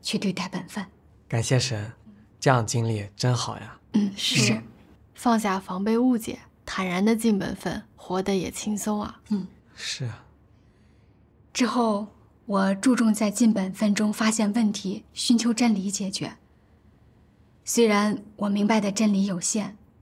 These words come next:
Speaker 1: 但通过大家的交流，也能补足我的缺少。有时候临到一些看不透的事儿，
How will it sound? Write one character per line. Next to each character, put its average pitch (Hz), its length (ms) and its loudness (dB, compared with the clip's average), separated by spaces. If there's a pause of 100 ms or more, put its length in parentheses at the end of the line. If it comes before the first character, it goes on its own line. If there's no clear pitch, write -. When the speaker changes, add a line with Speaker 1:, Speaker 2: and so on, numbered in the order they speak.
(480)
Speaker 1:
但 233 200 4
通 254 200 2
过 240 120 2
大 220 160 0
家 226 160 2
的 220 120 0
交 226 200 2
流， 190 300 -2 (120)
也 196 120 -2
能 202 160 0
补 190 140 -2
足 196 160 0
我 175 100 -2
的 190 80 -4
缺 202 260 0
少。 - 300 -4 (1400)
有 202 100 -6
时 202 160 0
候 196 480 2 (120)
临 208 180 -2
到 214 140 2
一 202 80 0
些 214 120 0
看 208 240 0
不 196 80 -2
透 220 240 2
的 190 140 0
事 190 140 -2
儿， 196 160 -8